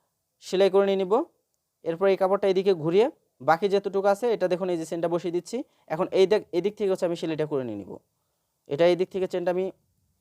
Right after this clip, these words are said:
খুলে নিচ্ছি। এখন এই দিক থেকে যে সেলাইটা আছে সম্পূর্ণ সেলাইটা আমি করে নিচ্ছি। তো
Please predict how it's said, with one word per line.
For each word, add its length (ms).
খুলে 220
নিচ্ছি। 240
এখন 200
এই 100
দিক 160
থেকে 160
যে 60
সেলাইটা 300
আছে 140
সম্পূর্ণ 320
সেলাইটা 280
আমি 120
করে 160
নিচ্ছি। 220
তো 40